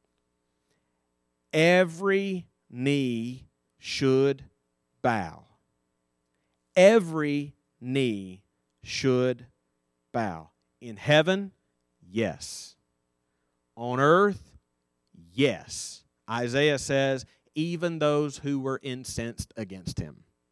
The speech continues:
And under the earth. C S Lewis liked to say, he was in trying poetically to describe the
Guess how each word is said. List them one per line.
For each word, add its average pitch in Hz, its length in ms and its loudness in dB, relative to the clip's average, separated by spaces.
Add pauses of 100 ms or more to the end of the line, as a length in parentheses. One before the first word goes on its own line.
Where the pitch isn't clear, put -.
(1600)
And 147 360 2
under 185 440 8
the 123 200 2
earth. 92 460 -8 (1500)
C 208 300 2
S 190 160 0
Lewis 165 360 0
liked 135 340 2
to 131 80 -8
say, 135 560 2 (920)
he 170 120 0
was 156 220 0
in 143 200 -4
trying 165 420 4
poetically 175 640 2
to 160 120 -4
describe 156 680 -2 (2000)
the 127 360 -4